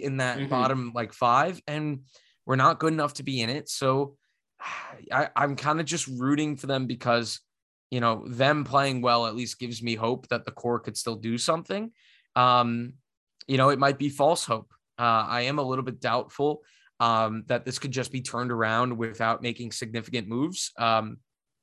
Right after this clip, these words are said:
Speaker 1: I talked about this the other day with my brother, but currently right now we have, um,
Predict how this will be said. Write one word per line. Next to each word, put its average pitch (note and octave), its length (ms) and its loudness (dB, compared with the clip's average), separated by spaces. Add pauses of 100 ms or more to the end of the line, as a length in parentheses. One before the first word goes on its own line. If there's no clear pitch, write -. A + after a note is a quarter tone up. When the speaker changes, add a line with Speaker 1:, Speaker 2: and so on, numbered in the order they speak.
(280)
Speaker 1:
I - 40 -18
talked C3 260 0
about B2 180 2
this B2 200 -8 (560)
the D#3+ 100 2
other E3+ 160 4
day E3 160 4
with C#3 100 2
my C#3 100 2
brother, C3+ 300 2
but A#2 280 -4
currently F3+ 360 -2
right C#3 160 4
now C3 160 2
we B2 200 -4
have, A#2 320 0
um, A2 460 -2